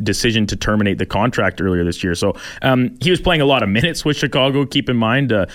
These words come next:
on a team that's, you know, quite bad. So, uh, he was getting a lot more opportunity there, almost fifteen minutes a night average, uh, over the course of that time, those sixteen games. But nine points is still nine points. Uh, so i-, it's, it makes a ton of sense in virtually every way.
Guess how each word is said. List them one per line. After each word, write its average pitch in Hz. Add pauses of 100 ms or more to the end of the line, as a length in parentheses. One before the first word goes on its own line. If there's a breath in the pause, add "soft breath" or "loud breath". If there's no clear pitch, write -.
(100)
on 107
a 101
team 117
that's, 101
you 101
know, 87 (340)
quite -
bad. 101 (380 soft breath)
So, 117 (220 loud breath)
uh, 101
he 131
was 123
getting 139
a 120
lot 120
more 113
opportunity 113
there, 127
almost 110
fifteen 113
minutes 104
a -
night 90
average, 107
uh, 107
over 101
the 101
course 107
of 104
that 101
time, 113 (300 loud breath)
those 110
sixteen 120
games. 117 (240 loud breath)
But 113
nine 151
points 151
is 120
still 127
nine 113
points. 110 (180)
Uh, 95
so 104
i-, 131
it's, 151
it 175
makes 208
a 151
ton 147
of 156
sense 127
in 120
virtually 113
every 113
way. 110